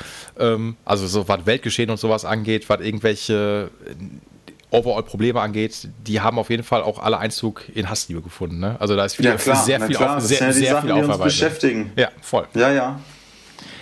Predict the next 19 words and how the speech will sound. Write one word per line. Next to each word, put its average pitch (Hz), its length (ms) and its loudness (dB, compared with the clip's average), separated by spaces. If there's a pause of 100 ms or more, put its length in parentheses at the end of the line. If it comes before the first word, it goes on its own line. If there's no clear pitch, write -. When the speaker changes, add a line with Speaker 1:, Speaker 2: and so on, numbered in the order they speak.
(220)
Speaker 1:
Da 117 100 4
Speaker 2:
Ein, 120 300 2
äh, 120 200 4 (580)
das 127 180 2
ist 143 160 2
unsere, 165 640 4
äh, 143 160 2
Seelentherapie. 135 840 2 (520)
Oder 107 240 4
meine, 113 360 2
ich 95 180 -2
mach 117 180 0
ja 117 100 4
die 104 120 0
Texte 101 380 -2
alle. 107 220 0 (680)
Ähm, 104 440 0
klar, - 340 0 (500)
ja. 110 240 -4